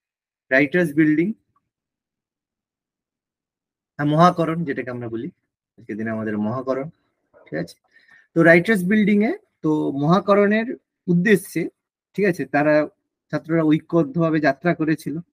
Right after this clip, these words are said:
তো য-, পুলিশ কি করে? এদেরকে আটকায়, আটকানোর ফলে কি হয়? লাঠি চলে এবং গুলি চালানো হয়। এখানে দুজন ছাত্রের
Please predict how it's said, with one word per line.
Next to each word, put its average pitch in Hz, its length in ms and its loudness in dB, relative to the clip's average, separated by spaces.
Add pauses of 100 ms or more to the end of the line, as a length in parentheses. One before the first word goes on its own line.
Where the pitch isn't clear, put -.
(520)
তো 127 40 -8 (140)
য-, 131 280 0
পুলিশ 180 280 6
কি 170 140 -8
করে? 170 260 4 (560)
এদেরকে 143 300 2
আটকায়, 160 440 4 (200)
আটকানোর 143 480 -2
ফলে 156 340 4
কি 170 180 -2
হয়? 190 180 2
লাঠি 160 380 0
চলে 165 280 0 (100)
এবং 135 200 -4 (840)
গুলি 160 300 2
চালানো 170 340 2
হয়। 165 180 -6 (480)
এখানে 156 260 -4
দুজন 156 500 2
ছাত্রের 180 560 -2